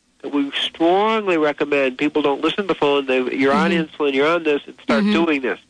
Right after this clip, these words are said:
Speaker 2: Mm.
Speaker 1: 'Cause it can drop your blood sugar so quickly that you can kinda get a little foggy. You, you can go into insulin shock.
Speaker 2: Mm-hmm.
Speaker 1: That needs to be monitored. So I wanna kinda put that word out.
Speaker 2: Okay.
Speaker 1: If you're not on medication,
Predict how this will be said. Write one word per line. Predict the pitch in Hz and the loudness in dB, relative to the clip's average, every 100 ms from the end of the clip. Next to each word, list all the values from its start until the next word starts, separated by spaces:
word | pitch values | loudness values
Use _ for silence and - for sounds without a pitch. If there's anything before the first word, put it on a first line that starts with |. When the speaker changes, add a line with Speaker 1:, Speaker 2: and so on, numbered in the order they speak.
| _ | _
Speaker 2:
Mm. | 233 226 208 | 0 2 2
Speaker 1:
'Cause | 190 | 0
it | |
can | - 143 | -2 0
drop | 156 170 - | 0 0 -2
your | 170 | -2
blood | 165 160 | 0 -2
sugar | 160 135 | -4 -6
so | - 151 | -2 -2
quickly | - 247 254 160 139 - - _ _ | 0 -2 0 0 0 -6 -20 _ _
that | 147 151 | -2 0
you | 151 | -4
can | - 147 | -4 -10
kinda | - 160 156 | -2 0 2
get | 156 143 | 0 -2
a | |
little | 147 147 139 - - | -2 0 0 0 -2
foggy. | 147 156 160 175 | 0 0 -2 -2
You, | 160 131 127 131 | -4 -10 -4 -4
you | - 131 | -2 -6
can | - _ - 127 _ | -8 _ -16 -16 _
go | 147 143 | 0 0
into | 139 | 0
insulin | 135 139 139 127 | -2 -2 -4 -4
shock. | - 151 147 - _ _ | 0 0 0 -4 _ _
Speaker 2:
Mm-hmm. | 220 208 202 196 _ _ | -2 0 0 -4 _ _
Speaker 1:
That | 156 135 170 | 0 0 0
needs | 196 208 | 0 0
to | 185 | -2
be | 170 | -2
monitored. | 156 143 143 165 202 190 214 220 - _ _ _ _ _ _ _ | 0 0 0 0 -2 0 0 0 -4 _ _ _ _ _ _ _
So | 135 | -2
I | |
wanna | 151 170 147 _ _ - - | 0 0 -2 _ _ -14 -4
kinda | 175 | -2
put | 156 196 - | 0 -2 0
that | 180 151 | -2 2
word | 160 160 | 2 2
out. | 160 143 - _ 220 | 0 -4 -12 _ -2
Speaker 2:
Okay. | 208 | 0
Speaker 1:
If | 208 | 2
you're | 180 | 0
not | 160 175 214 240 | 0 0 2 0
on | 220 | 0
medication, | 208 202 196 202 196 - 214 | 0 0 0 0 0 0 -2